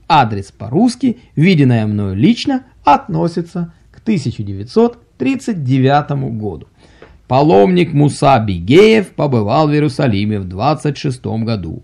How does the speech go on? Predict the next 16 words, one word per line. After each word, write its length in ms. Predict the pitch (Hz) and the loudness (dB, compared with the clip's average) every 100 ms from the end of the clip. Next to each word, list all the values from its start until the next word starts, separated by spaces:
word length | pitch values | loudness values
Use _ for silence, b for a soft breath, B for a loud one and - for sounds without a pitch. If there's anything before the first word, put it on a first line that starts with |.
| - | -4
Он 260 | 185 185 | 0 2
имел 220 | 160 151 | 2 0
сразу 420 | 127 117 151 147 139 | -2 -2 -2 0 -2
два 320 | 104 127 - | -2 -4 -4
адреса 480 | 104 92 90 - - | -8 -8 -12 -14 -16
в 120 | 110 | -8
С 240 | - 135 127 | -6 -6 -6
С 160 | 117 | -8
С 120 | 107 | -10
Р. 160 | - - b b b b | -12 -20 b b b b
Ленинград, 640 | 135 156 165 160 165 117 107 | 2 4 4 6 6 4 2
Бронницкая, 680 | 117 143 147 123 - 104 95 | 2 4 4 2 -2 -10 -8
шестнадцать, 640 | 120 - 131 110 95 - | -6 -2 0 0 -4 -8
квартира 440 | 117 110 127 110 | -6 -4 -2 -2
двадцать 460 | 95 98 92 - - | -4 -6 -8 -12 -14
один, 400 | 101 160 240 | -2 2 2